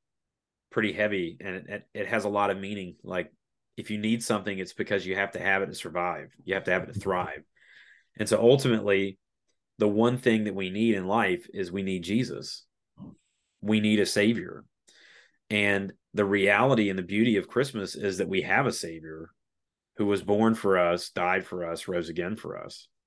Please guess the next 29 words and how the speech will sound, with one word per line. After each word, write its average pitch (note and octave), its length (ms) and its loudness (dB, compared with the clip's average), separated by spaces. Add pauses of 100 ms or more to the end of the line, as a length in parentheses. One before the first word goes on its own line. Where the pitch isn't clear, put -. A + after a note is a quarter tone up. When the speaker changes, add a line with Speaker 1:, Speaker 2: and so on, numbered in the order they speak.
(300)
Speaker 2:
Mm-hmm. E2+ 800 -10
Speaker 1:
Um, F#2 420 -2 (960)
and G2+ 420 0 (140)
that A2+ 280 4
was A#2 180 6
perhaps G#2+ 340 2
a G#2 60 -2
little C3+ 360 6
bit B2+ 140 6
of G#2+ 100 2
a G2 40 -8
fresh G#2+ 380 0
perspective G2 600 -4
for G2 120 -4
some F#2+ 260 -6
folks, F#2 400 -2 (420)
but A2+ 160 8
it's A2+ 160 2
just A2+ 240 0
a A2 60 2
retelling G2+ 460 -2
of F2+ 80 -2
the F2 60 -2
same F#2 300 -4
old F2 320 -4 (120)
beautiful F#2+ 360 -2
story. F#2 500 -6 (340)
Um, F2+ 160 0
Speaker 2:
Right. F2+ 160 2